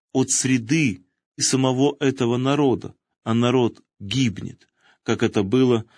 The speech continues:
э, например, в истории, известной истории Лота, живущего в Содоме. Так будет, в конце концов, и с жизнью этого народа, что с особенной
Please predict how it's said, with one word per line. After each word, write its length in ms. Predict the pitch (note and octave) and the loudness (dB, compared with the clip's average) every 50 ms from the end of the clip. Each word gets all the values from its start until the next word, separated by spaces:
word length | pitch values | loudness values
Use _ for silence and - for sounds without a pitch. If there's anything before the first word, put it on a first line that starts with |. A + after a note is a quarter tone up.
| _ _ _ _ | _ _ _ _
э, 300 | - A2 G2+ G2 F#2+ F#2 | -6 -4 -4 -2 -2 -2
например, 680 | F#2+ F#2+ F#2+ F2+ - G#2+ G2 G2+ G#2+ A2 A2 G#2 G#2 _ _ _ _ _ _ | -2 -4 -4 -4 -2 -2 0 0 0 0 -2 -4 -6 _ _ _ _ _ _
в 80 | - A2 | -8 -6
истории, 480 | G2+ - - - A#2 A2 G#2 G#2 G#2 G2+ | -4 -4 -2 0 0 2 2 2 2 0
известной 480 | F#2 F#2 G#2 A2 G#2 G2+ - - F#2+ | 0 0 0 0 0 -2 -4 -4 -6
истории 500 | F2+ - - A#2+ G#2+ G#2 G#2 G2 G2 G2 - _ _ _ _ | -6 -4 -2 0 0 2 2 0 -2 -4 -8 _ _ _ _
Лота, 520 | A2 A2 A2+ C3 C#3+ C#3 A#2+ - - G2+ | -4 0 2 4 4 4 4 2 0 -4
живущего 580 | F2+ F#2 G2+ G#2+ A2 A2+ G#2+ G2 - - G#2 G2 | -4 -2 -2 -2 -2 -2 -2 -4 -4 -4 -4 -4
в 80 | F#2 - | -4 -2
Содоме. 540 | - A#2 A2 A2 B2+ B2+ B2 B2 A2+ G#2+ - _ _ _ _ - | -4 -4 0 0 0 0 2 0 -2 -4 -6 _ _ _ _ -2
Так 200 | C3+ C3 A#2+ A2+ | -2 0 0 -2
будет, 300 | A#2 B2 C3+ B2+ A#2 - | 0 2 2 2 2 0
в 80 | - | -2
конце 340 | - B2 A2 G#2 - B2+ B2 | -4 -4 -4 -2 -2 -2 -2
концов, 520 | A#2+ - A2 A2 G#2+ - C3 A2+ G#2+ - | -2 -2 -4 -4 -2 -2 -2 -2 0 -2
и 40 | A2 | -4
с 60 | G#2 | -4
жизнью 480 | F#2 F#2 G#2 A#2+ A#2 G#2+ F#2+ G#2+ A#2 - _ | -2 -2 -2 0 -2 0 -2 -4 -6 -6 _
этого 460 | - C3+ A#2+ A2 A2+ - G2+ F#2 F#2+ | -2 0 0 0 0 -2 -2 -2 -2
народа, 560 | F#2+ G2 G#2 A2 B2 B2+ B2 A#2+ A2+ A2 G#2 G#2+ _ _ - _ _ _ | -2 -2 -2 0 0 0 0 0 0 -2 -4 -6 _ _ -20 _ _ _
что 200 | - - - A#2 | -18 -8 -8 -6
с 100 | - - | -4 -4
особенной 560 | A#2 A2+ - - B2+ A#2+ G#2+ A2 G#2+ G#2+ G#2 | -4 -2 0 0 0 0 0 0 -2 -2 -4